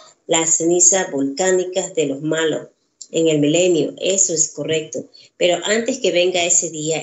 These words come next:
él dijo, "Yo os envío a Elías,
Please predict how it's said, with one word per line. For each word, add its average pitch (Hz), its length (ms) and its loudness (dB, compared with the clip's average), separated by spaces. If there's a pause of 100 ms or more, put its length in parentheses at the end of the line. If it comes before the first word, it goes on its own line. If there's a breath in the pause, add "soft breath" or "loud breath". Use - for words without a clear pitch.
él 180 220 -4
dijo, 165 300 -4
"Yo 151 260 -2
os 190 200 -4
envío 170 380 0
a 160 80 0
Elías, - 680 2